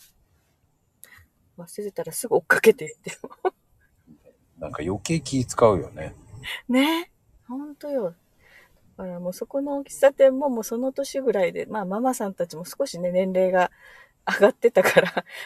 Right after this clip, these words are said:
Speaker 1: 「もう体力持たないから来年からしないわ」とか言って。
Speaker 2: 正月料金になってたの？
Speaker 1: あ、メニューをね、やっぱり正月用メニューに減らしてたね。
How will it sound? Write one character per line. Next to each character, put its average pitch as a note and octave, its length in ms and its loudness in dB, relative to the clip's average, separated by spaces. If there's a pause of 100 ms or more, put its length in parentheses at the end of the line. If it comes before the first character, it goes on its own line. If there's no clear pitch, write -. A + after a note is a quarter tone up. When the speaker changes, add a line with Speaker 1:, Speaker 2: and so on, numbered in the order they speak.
Speaker 1:
「も A3 80 -4
う G3 40 -4
体 B3 220 4
力 G3 220 2
持 F#3 120 -2
た C#4 140 0
な C4 140 0
い G#3+ 80 -4
か F#3+ 140 -4
ら F#3 100 0
来 A#3 160 -2
年 C4 180 0
か C4 100 0
ら B3+ 100 2
し B3+ 140 -6
な C#4 140 -4
い D#4+ 80 -6
わ」 B3 180 4
と - 100 -6
か - 100 -6
言 - 100 -8
っ - 40 -20
て。 - 120 -4 (1800)
Speaker 2:
正 G3 240 -4
月 G#3 220 0
料 G#2 160 -4
金 G2 160 -12
に G2 40 -4
な A#2+ 80 0
っ - 20 -12
て - 100 -16
た - 120 -14
の？ - 160 -18 (1300)
Speaker 1:
あ、 G3 140 -8
メ C4 180 2
ニ F#4 120 4
ュ - 40 6
ー A3 60 6
を F#3+ 80 6
ね、 E3 160 2
や D#3 80 0
っ - 40 -14
ぱ - 100 -6
り D3 80 -6
正 A3+ 200 0
月 A#3 280 -2
用 A3+ 120 2
メ A3+ 140 -2
ニ F3+ 100 -6
ュ D3 40 -4
ー - 20 -4
に C3+ 100 -6
減 E3+ 120 -6
ら F3+ 100 -2
し - 100 -10
て - 120 -20
た C3 120 -16
ね。 C3+ 220 -18